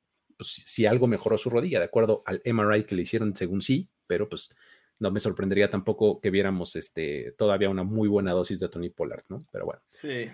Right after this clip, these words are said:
Speaker 2: y van dos cero en este momento los Cowboys, los, los Washington Football Team van uno cero en la división.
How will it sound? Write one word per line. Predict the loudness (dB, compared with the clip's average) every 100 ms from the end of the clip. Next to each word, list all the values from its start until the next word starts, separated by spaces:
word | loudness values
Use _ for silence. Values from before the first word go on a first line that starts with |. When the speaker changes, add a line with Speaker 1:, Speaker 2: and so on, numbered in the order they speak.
| -14
Speaker 2:
y | -10 -6 -2
van | 2 2 0 -4 -4
dos | -6 -2
cero | 0 0
en | 0
este | -2
momento | -4 -2 -2
los | -2 0
Cowboys, | 6 8 8 8 4 4
los, | -2 -2 -10
los | -6 -6 -8 -14 -18
Washington | -14 -8 -8 -8 -10 -10
Football | -10 -8 -8 -6
Team | -8 -4
van | -2 -2 -6 -10
uno | -6 -4 2
cero | 4 6 4 2
en |
la | 0
división. | 0 -2 -2 0 0 -4